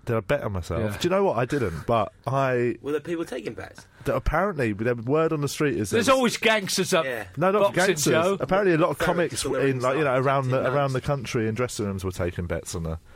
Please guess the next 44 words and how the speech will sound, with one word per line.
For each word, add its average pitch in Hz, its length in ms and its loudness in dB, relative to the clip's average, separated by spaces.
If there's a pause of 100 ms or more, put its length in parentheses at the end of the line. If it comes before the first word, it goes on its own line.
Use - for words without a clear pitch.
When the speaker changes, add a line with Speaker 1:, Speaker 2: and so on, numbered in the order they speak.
(200)
Speaker 2:
But 285 120 -4
Speaker 1:
the 285 60 -4
Speaker 2:
so 320 100 0
Speaker 1:
fight. - 160 -2
Speaker 2:
did - 40 -2
you 311 100 2
actually 247 240 -2
box 262 380 -4
then? 160 200 -2
Speaker 1:
Yeah, 160 140 0
me 165 200 -2
and 151 140 -2
Bobby 139 240 0
Mayer 135 380 -2 (100)
had 107 140 -2
a 101 40 -6
fight, - 640 -6 (360)
and 104 100 -2
I 104 80 0
stopped - 300 -4
him 113 100 -2
Speaker 2:
He 143 60 2
Speaker 1:
in 147 60 0
the 143 60 -2
Speaker 2:
looks 123 240 0
Speaker 1:
second 117 120 -2
round. 123 320 0
Speaker 2:
vicious. - 760 -6
Speaker 1:
Well, 160 80 0
he 190 160 4
is 240 160 -2
vicious. 120 420 -4
This 185 140 -4
is - 80 -2
the 165 80 2
Speaker 2:
Yeah. - 60 0
Speaker 1:
thing. 139 280 0 (360)
Like, 151 140 2
me 196 120 2
and 190 120 0
Bobby 147 260 0
both 131 280 0
agreed, 113 460 0
"Look, 113 220 0